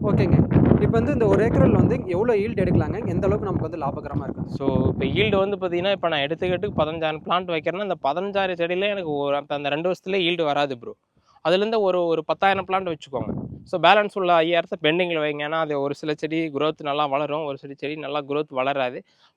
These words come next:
Speaker 2: பத்தாயிரத்தை மட்டும் வச்சுக்கோங்க. So, அதுல இருந்து வரப்போ வந்து பாத்தீங்கன்னா, ஆவரேஜ் நீங்க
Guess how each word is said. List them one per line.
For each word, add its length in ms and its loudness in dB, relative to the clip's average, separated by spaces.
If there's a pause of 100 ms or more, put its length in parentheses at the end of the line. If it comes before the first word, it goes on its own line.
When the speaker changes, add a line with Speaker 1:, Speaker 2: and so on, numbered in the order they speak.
Speaker 2:
பத்தாயிரத்தை 380 2
மட்டும் 220 -2
வச்சுக்கோங்க. 520 -10
So, 160 -6
அதுல 200 2
இருந்து 180 0
வரப்போ 320 2
வந்து 180 -2
பாத்தீங்கன்னா, 340 -2
ஆவரேஜ் 400 2
நீங்க 220 -4